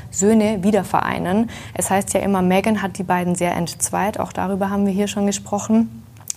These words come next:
Aber im Juli letztes Jahr wäre Diana sechzig Jahre alt geworden. Und zu diesem Anlass haben William und Harry eine Statue von ihr enthüllt,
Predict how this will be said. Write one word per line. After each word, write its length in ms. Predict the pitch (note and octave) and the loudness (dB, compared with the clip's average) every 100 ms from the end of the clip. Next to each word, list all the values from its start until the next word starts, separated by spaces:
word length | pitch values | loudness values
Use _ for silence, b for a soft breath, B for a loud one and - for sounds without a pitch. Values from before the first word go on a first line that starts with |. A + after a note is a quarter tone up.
| - | 4
Aber 240 | G#3+ A3+ | 6 6
im 120 | G#3 | 6
Juli 260 | G#3 A3+ C4+ | 6 6 6
letztes 400 | A3 A#3 - G#3 | 6 2 2 0
Jahr 160 | G#3 F#3+ | 0 2
wäre 200 | G3 F#3 | 0 2
Diana 360 | G3+ G3 G3 | 2 0 0
sechzig 460 | F#3 G3 - F#3+ - | -2 -2 -4 -2 0
Jahre 260 | G#3 G#3 | 2 2
alt 200 | - E3 | 0 -2
geworden. 500 | - D#3 F3 E3+ G3+ G#3+ B B B | -6 -4 -2 0 -2 -4 B B B
Und 120 | G3+ | -4
zu 100 | F#3+ | -2
diesem 300 | F#3 G3+ G3+ | -2 0 2
Anlass 560 | - G3+ G#3+ G#3+ A3 - | 2 2 2 2 0 -2
haben 400 | G3+ G#3+ G#3+ F#3+ | 2 2 2 2
William 260 | G#3 G3 | 2 2
und 180 | F#3+ F#3 | -2 -2
Harry 160 | G3 G3 | -2 0
eine 200 | F#3 F#3 | 0 0
Statue 580 | - F#3 G#3 - - - | 0 0 0 -2 -4 -4
von 180 | E3+ | -6
ihr 120 | F3+ E3+ | -6 -6
enthüllt, 440 | E3 - F#3 | -6 -2 0